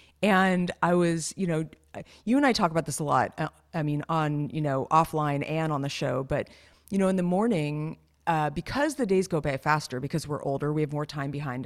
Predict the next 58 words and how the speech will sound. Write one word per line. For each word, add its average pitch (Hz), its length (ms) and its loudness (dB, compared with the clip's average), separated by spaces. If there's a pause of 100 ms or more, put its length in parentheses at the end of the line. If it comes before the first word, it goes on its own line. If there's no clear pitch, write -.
us. - 160 -8 (100)
It 156 60 -8
feels 208 400 4
like 160 140 -4 (120)
more 147 160 -2
of 135 100 -8
this, 131 180 -6
like, - 100 -8 (120)
kind 147 100 -2
of, 123 100 -4 (640)
you 147 180 -6
know, 180 140 0
kind 277 220 -6
of 208 60 0
a 185 40 0 (100)
grind 196 280 0
in 147 80 -2
a 131 100 -2
way, 95 80 -4
because 143 260 -10 (180)
every, 165 500 -4
you 175 160 -4
have 202 80 0
these 214 180 -2
rituals 156 420 -6
now. - 300 -6
Like, 151 180 -6
you're 170 200 -2
older, 208 240 4
you 160 140 0
know 151 200 0
what 165 80 -2
you 151 80 -6
need 151 220 -4
to - 140 -20
do 196 100 4
in 208 40 2
the 190 60 2 (100)
morning 165 260 -2
and 135 100 -4
in 131 140 -6
the - 140 -12
evening 190 280 0
to 151 40 -4
go 135 140 -4
to - 0 -
bed. 156 320 2 (400)
And 185 160 0
so 165 380 4 (340)
I 143 60 -8
get 143 160 2
up 202 100 0
in 240 60 2
the 240 140 4
morning 247 380 0 (180)
and 151 140 0
I'm 147 100 0
like, 135 260 -2